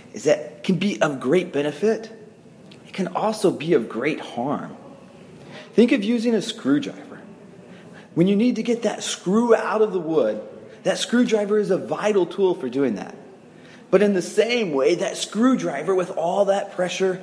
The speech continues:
and all that force upon it can easily slip and cut the person's hand who's using it. A tool greatly valuable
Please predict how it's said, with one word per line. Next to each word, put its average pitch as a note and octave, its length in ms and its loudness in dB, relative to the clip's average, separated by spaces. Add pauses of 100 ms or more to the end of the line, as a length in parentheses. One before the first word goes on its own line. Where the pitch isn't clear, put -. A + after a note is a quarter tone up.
(260)
and D3+ 140 -2
all F#3 240 4
that G3 260 0
force G3+ 240 2
upon D3 300 -2
it - 240 -8
can F#3 160 2
easily A#3+ 480 2
slip - 560 0 (580)
and E3 140 2
cut G#3 180 2
the A3 60 0
person's G#3+ 420 0
hand G#3+ 300 -2
who's F3 200 -4
using D#3 300 -6
it. - 60 -12 (1000)
A B2+ 60 -12
tool E3+ 400 4
greatly C3 360 -2
valuable C3 640 -6